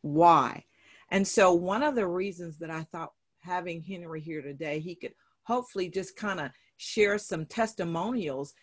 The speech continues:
you know, with what happens to people. Pretty much he gave us his story getting started.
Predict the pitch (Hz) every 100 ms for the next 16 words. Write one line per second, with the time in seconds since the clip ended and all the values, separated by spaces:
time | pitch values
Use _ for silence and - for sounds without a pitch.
0 | _ 196 190 165 160 - 143 202 - -
1 | 185 - 165 160 175 165 143 - 180 165
2 | 160 170 160 160 151 147 - 156 247 -
3 | 170 147 147 139 151 147 - - 202 175
4 | 143